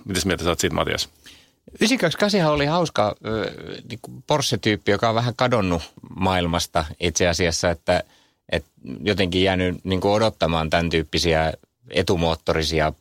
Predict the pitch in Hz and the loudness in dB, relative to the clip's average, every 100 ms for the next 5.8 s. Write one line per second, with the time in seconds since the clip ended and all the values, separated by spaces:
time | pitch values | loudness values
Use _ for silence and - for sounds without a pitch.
0 | - 87 78 - 78 80 95 90 87 82 | -2 -2 -2 -2 0 0 -2 0 0 0
1 | 76 85 90 98 92 98 98 95 98 101 | -2 -2 0 2 2 2 0 0 0 -2
2 | 95 92 90 87 85 82 80 82 82 80 | 0 0 0 0 0 0 0 0 0 0
3 | 90 87 80 82 78 95 80 80 82 82 | 0 0 0 0 0 0 0 0 -2 -2
4 | 85 87 87 82 78 80 82 76 - 87 | 0 0 0 0 -2 -2 -4 -4 0 0
5 | 82 78 73 - 80 80 78 | 2 0 -2 -2 0 2 0